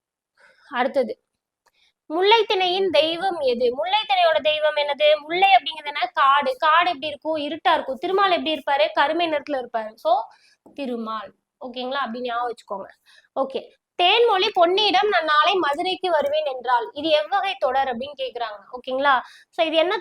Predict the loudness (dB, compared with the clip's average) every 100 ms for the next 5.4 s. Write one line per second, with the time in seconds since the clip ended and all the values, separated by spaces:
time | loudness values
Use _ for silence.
0 | 2 4 2 -2 -4 -8 -2 2 2 -2
1 | _ _ -6 4 6 8 6 4 -2 0
2 | 2 2 0 -2 -4 -4 -4 -4 -8 -6
3 | -6 -8 -10 -10 -8 -6 -4 -4 -6 -8
4 | -10 -12 -14 -20 -20 _ _ _ _ -4
5 | 0 0 0 0